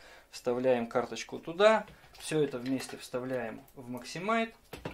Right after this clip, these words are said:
нажимаем ещё раз кнопку питания, он грузится, и больше у него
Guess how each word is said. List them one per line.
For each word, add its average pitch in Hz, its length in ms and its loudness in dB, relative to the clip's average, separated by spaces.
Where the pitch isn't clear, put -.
нажимаем 123 580 -2
ещё 123 280 -8
раз 123 160 -6
кнопку 135 360 -6
питания, 208 720 0
он 123 240 -2
грузится, 185 800 -2
и 120 80 -10
больше 170 360 0
у 123 60 0
него 147 340 0